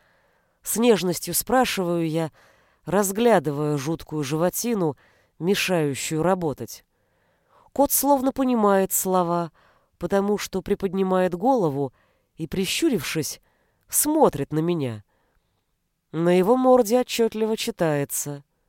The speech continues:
"Что создал, то и люби". Да люблю, люблю. Вздыхаю я обреченно и чешу за ухом. Пушистенько мурлыкает, словно тигр.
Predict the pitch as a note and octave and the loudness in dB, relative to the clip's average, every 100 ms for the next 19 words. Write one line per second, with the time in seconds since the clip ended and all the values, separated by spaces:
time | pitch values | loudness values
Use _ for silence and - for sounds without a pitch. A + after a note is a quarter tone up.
0 | _ _ _ _ _ _ - - F3+ A#3+ | _ _ _ _ _ _ -12 -2 0 2
1 | - F#3 D3+ C3 A#3 A#3 _ _ _ _ | 4 4 4 0 -2 -4 _ _ _ _
2 | _ - D#3 D3 E3 A3+ F3 C#3 C#3+ _ | _ -2 0 0 0 0 0 -2 -6 _
3 | _ _ _ _ _ _ _ _ _ _ | _ _ _ _ _ _ _ _ _ _
4 | D#3+ F#3+ F#3 E3 D#3+ D3 B2+ - - D3 | 2 4 6 4 0 -2 -6 -14 -20 -20
5 | C3+ E3+ F#3+ E3+ D#3 D3 B2 G#2+ _ _ | -4 4 6 6 2 0 -4 -10 _ _
6 | _ _ _ _ _ - E3 D#3 G3 - | _ _ _ _ _ -10 -6 0 0 2
7 | C#4+ C4 A3 G3+ F#3 D#3+ E3+ - A#3 G#3 | 4 4 4 2 2 0 -2 0 0 0
8 | G3+ F3 _ _ - D4+ - C4+ B3 G3 | -4 -6 _ _ -10 -6 -2 -2 -2 0
9 | D#3+ C#3 A#2+ - G#2 G#2+ _ _ _ _ | 0 -2 -4 -8 -16 -16 _ _ _ _
10 | _ _ _ _ _ - A#3 - - - | _ _ _ _ _ -6 -4 -2 -2 -2
11 | F#3 E3 D#3+ D#3 D3+ G#3 C#4 - A#3+ - | -4 -2 0 0 0 0 -2 -4 -4 -4
12 | - G#3+ G#3 G3+ - G3+ F#3+ F3 D#3 | -2 0 0 -2 -4 -4 0 0 -2